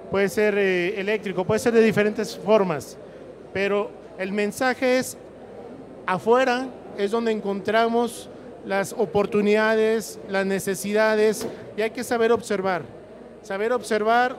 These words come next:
usar las tecnologías, usar los productos para pro-, eh, generar soluciones. Ahora, e-, este es otro tipo de,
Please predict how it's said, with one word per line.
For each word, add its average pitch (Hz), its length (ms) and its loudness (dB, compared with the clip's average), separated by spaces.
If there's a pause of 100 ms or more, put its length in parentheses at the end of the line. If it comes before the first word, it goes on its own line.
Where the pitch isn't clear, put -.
usar 220 220 -2
las 226 160 -2
tecnologías, 214 920 -2 (100)
usar 214 240 0
los 220 120 -2
productos 240 640 0 (360)
para 190 240 2
pro-, 202 300 0
eh, 180 320 -2
generar 202 260 -2
soluciones. 165 720 -6 (3750)
Ahora, 214 320 4
e-, 240 240 -4
este 233 240 -2
es - 260 -4
otro 277 340 2
tipo 285 360 -2
de, 202 420 2